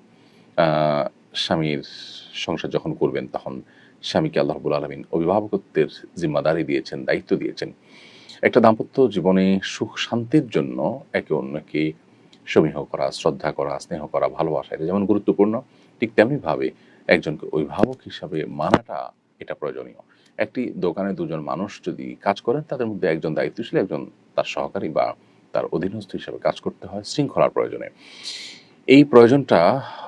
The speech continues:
আমরা অনেকে আজকাল বোঝার চেষ্টা করি না। অতি অধিকার সচেতনতা, এটা আমাদের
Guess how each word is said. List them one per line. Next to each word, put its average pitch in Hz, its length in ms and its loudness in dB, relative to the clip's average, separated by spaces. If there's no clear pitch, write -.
আমরা 87 400 4
অনেকে 135 300 2
আজকাল 78 360 0
বোঝার - 420 0
চেষ্টা - 280 -4
করি - 180 -6
না। - 180 -8
অতি 120 240 8
অধিকার 110 380 8
সচেতনতা, 123 720 2
এটা 80 400 4
আমাদের 73 260 0